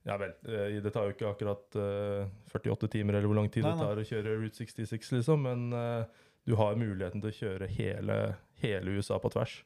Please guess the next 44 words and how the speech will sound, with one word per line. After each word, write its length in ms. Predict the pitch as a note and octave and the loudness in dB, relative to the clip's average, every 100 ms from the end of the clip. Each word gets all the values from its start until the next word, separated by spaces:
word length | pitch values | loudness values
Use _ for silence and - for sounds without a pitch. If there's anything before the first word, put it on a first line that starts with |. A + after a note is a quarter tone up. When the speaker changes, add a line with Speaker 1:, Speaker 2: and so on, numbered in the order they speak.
| _ | _
Speaker 2:
Ja, 80 | C3 | -2
og 80 | C3 | 0
det, 140 | A#2+ | -2
jeg 140 | C3 C3 | -2 -4
så, 560 | - B2 A#2+ B2 B2 | -2 0 2 2 2
jeg 140 | B2 A#2 | 0 0
var 120 | A2 | -2
på, 260 | - A#2 A2+ A2 A2 A2 G#2+ G#2+ G#2+ - | -2 0 2 2 2 0 0 -2 -2 -4
kjøre 240 | - G2+ G2+ | -4 -2 -2
motorsykkel, 480 | F#2+ G2 - A#2+ A2 - | -4 -6 -6 -8 -8 -10
og 80 | G#2+ | -4
da 120 | G#2+ | -2
var 160 | G#2 G#2+ G#2+ | 0 0 -2
jeg 240 | A2 G2 | -2 -4
ute 300 | - - G#2 G#2 | -6 -6 -4 -4
og 220 | G#2+ G#2 G2+ | -4 -4 -4
kjørte 460 | - F#2 - - G2 | -4 -8 -6 -6 -4
med 220 | F#2+ G2 G2 G2 G2 | -2 -2 -2 -2 -4
noen 160 | G2+ G2 | -4 -4
folk, 240 | G2+ - G#2 | -6 -6 -4
og 60 | G2+ | -2
han 140 | G2+ | -2
ene 220 | F2+ F#2+ F#2 | -2 -4 -4
er 80 | E2+ | -6
et 60 | - | -6
par 160 | F2 E2+ | -6 -6
og 60 | |
seksti. 340 | E2 - - G#2 - _ _ _ _ _ A2 | -10 -12 -10 -10 -12 _ _ _ _ _ -10
Og 80 | G#2+ | -8
så 80 | |
sier 140 | G#2 G2+ | -6 -2
han: 80 | G2+ | 0
"Nei, 80 | G2 | 0
nå 60 | |
må 20 | G#2 | -2
jeg 60 | |
komme 240 | G2+ F2+ F#2+ | -2 -2 -2
hjem 180 | F#2+ | -4
for 140 | G2+ G#2 | -6 -6
at 80 | G2 | -6
jeg 80 | |
skal 240 | - F#2+ F#2 | -6 -8 -6
kjøre 160 | F#2 | -8
lastebil." 480 | F#2 - - F#2 C#3 | -8 -12 -10 -8 -8